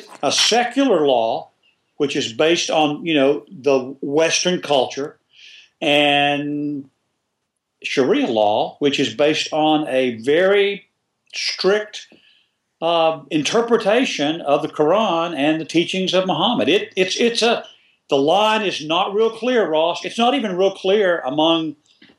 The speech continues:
among, uh, Islamic, uh, jur-, jurists. They don't always exactly agree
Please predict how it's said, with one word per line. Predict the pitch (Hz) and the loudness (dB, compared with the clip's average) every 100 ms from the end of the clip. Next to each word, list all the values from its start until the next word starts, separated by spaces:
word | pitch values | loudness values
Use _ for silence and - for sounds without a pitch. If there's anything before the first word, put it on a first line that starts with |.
| _ | _
among, | 139 156 147 143 | -2 0 2 2
uh, | 135 131 120 - - | 2 2 -2 -6 -12
Islamic, | 165 143 147 156 147 143 131 - - | -4 -2 2 2 2 0 -4 -18 -12
uh, | 123 120 117 - - - | -8 -8 -10 -14 -20 -20
jur-, | 135 131 180 170 123 | -6 0 2 2 -2
jurists. | 113 180 214 - - - | -2 2 2 0 -8 -6
They | - 208 | 0 2
don't | - | 2
always | 127 123 123 117 | 2 0 -2 -4
exactly | 110 135 123 123 117 | -2 0 0 0 -8
agree | 117 135 123 117 | -2 0 0 -2